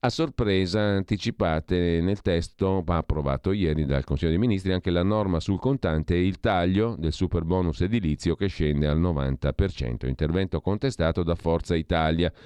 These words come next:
mentre gli amministratori leghisti del Nord-Est, in prima fila Zaia, sostenuto dal ministro Calderoli, criticano il governo sulle trivellazioni in mare.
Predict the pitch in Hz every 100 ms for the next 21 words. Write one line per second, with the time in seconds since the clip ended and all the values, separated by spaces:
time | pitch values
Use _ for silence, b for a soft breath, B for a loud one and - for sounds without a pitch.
0 | B B B B 107 120 101 80 76 69
1 | 67 - _ 92 98 101 107 107 110 110
2 | 135 131 113 98 92 104 107 92 87 87
3 | 85 82 85 76 78 71 76 76 - 85
4 | 80 80 87 80 67 - 90 - 85 101
5 | 95 80 76 73 78 87 - 69 - 98
6 | 95 87 92 87 78 76 90 - - 117
7 | 135 - 85 80 76 80 87 120 101 82
8 | 92 101 98 90 - 87 87 90 98 -
9 | 71 71 76 71 57 58